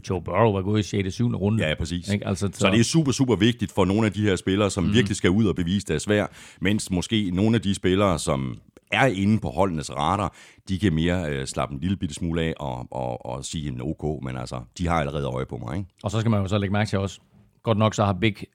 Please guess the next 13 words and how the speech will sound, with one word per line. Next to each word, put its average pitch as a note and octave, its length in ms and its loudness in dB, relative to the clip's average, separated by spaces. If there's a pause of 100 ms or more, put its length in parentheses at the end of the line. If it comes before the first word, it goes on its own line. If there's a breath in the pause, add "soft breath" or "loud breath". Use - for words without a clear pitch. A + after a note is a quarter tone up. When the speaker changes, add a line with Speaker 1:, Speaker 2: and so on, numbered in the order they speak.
(100)
Speaker 1:
Ten A2 360 4
og G2+ 220 0
Pac-twelve G#2+ 540 2
aflyst A2+ 460 2
deres G#2 200 -2
efterårssæsoner, G2+ 920 0
men G2+ 500 2
betyder G#2+ 320 0
det, G#2 120 2
at G#2+ 100 -4
de G2+ 80 -6
stadigvæk G#2 340 0
spiller A2+ 340 -2